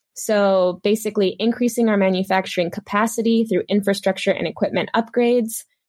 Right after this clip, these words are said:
and gearing up our whole manufacturing team to just get better and more professional in the processing side, the quality, standardization, and food safety. So that's another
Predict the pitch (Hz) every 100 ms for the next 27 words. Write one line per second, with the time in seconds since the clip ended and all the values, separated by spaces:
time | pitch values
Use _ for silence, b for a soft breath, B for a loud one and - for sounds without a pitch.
0 | _ - 214 208 202 196 190 190 190 -
1 | _ _ _ _ 214 202 226 240 254 240
2 | 226 226 220 - 196 190 185 185 196 220
3 | 220 220 202 196 202 202 - 196 170 -
4 | 196 214 294 370 _ _ _ _ - 233
5 | 220 208 202 196 208 226 - 214 208 190
6 | - 214 220 214 208 196 196 196 202 202
7 | 202 190 190 190 190 185 175 180 240 254
8 | 240 233 233 - 220 214 196 - - 220
9 | 214 208 202 202 202 202 - 202 196 190
10 | 180 180 - 180 170 165 - 165 175 165
11 | - - 165 - - 80 202 b b b
12 | b - - 185 202 214 190 180 190